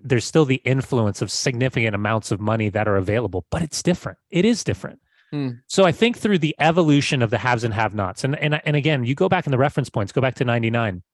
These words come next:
Speaker 1: I can remember when Roy Keane was, what, the first fifty thousand pound a week footballer, and the significance of, okay, what would the wages look like?
Speaker 2: Mm.
Speaker 1: How, how clubs could offer significant wages that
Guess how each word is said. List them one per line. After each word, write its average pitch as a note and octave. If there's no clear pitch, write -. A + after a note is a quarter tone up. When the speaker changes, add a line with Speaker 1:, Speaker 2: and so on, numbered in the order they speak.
Speaker 1:
I -
can B3
remember D3
when A2+
Roy A2+
Keane C#3
was, G2+
what, B2
the -
first A#2+
fifty B2
thousand G#2+
pound B2
a G2+
week G#2+
footballer, -
and B2+
the A#2+
significance C3
of, B2
okay, C3
what A#2
would D3+
the C#3+
wages B2
look -
like? -
Speaker 2:
Mm. A2+
Speaker 1:
How, E3+
how C#3+
clubs D3+
could -
offer C3
significant A#2
wages G#2
that A#2